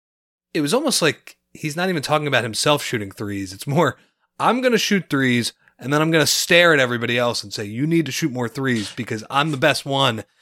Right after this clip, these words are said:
inside.'" One of those things. And you look, I mean, their, uh, their three-point frequency has gone down pretty much every year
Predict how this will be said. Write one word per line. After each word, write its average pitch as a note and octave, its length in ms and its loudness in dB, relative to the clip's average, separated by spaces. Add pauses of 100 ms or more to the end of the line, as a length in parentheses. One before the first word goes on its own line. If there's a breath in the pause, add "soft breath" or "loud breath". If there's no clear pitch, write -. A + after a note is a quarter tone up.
(140)
inside.'" A#2 800 -2
One C3 200 -2
of A#2+ 60 0
those B2 180 0
things. G#2 180 -10
And C3+ 160 -6
you F#3 120 0
look, E4+ 300 -2 (400 loud breath)
I D3 80 -4
mean, E3+ 180 0
their, G3+ 280 2
uh, D3+ 260 2 (440)
their C4+ 200 2
three-point F#3 600 0
frequency A2 600 -6
has G2 140 -8
gone G#2+ 240 -6
down G#2+ 420 -8
pretty F3 220 -2
much D#3 300 -2
every A2+ 300 -6
year G#2 360 -6